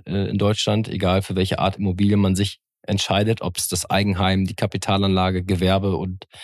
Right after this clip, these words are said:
wie sie alle heißen, die wundervollen Arten in Immobilien zu investieren. Ähm, die Risiken sollte man kennen, man sollte sie minimieren. Wir haben aber auch festgestellt, dass wir, ähm, da einfach bei dem Thema auch durch Instanzen wie Banken noch mal zusätzlich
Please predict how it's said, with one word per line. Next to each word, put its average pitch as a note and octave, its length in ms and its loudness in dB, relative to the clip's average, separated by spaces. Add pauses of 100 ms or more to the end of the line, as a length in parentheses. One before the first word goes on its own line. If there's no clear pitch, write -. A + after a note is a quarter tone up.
(580)
wie A#2+ 120 4
sie D3+ 160 6
alle A#2 200 2
heißen, A#2+ 420 2
die G#2+ 180 2
wundervollen G#2 640 2
Arten G#2+ 320 0
in G#2 80 2
Immobilien G2 380 2
zu G2 120 -2
investieren. G2 760 2
Ähm, E2+ 260 -2
die G2 120 0
Risiken G#2+ 680 2
sollte G#2+ 320 2
man A#2 200 2
kennen, B2 380 0
man G2+ 220 0
sollte G2+ 280 2
sie G#2 140 2
minimieren. G#2 640 4 (140)
Wir G2 140 -2
haben G#2 100 2
aber G2 120 2
auch G2 120 0
festgestellt, G2+ 640 0 (640)
dass F2+ 280 -2
wir, F2+ 640 2
ähm, E2+ 600 0
da E2+ 180 2
einfach E2+ 360 -2
bei E2 160 -2
dem D#2+ 180 -2
Thema F2 400 0
auch F2 240 0
durch E2+ 380 0
Instanzen F2 680 -2
wie F2+ 60 -2
Banken G#2 380 0
noch G2 160 -2
mal F#2+ 160 0
zusätzlich A2 600 0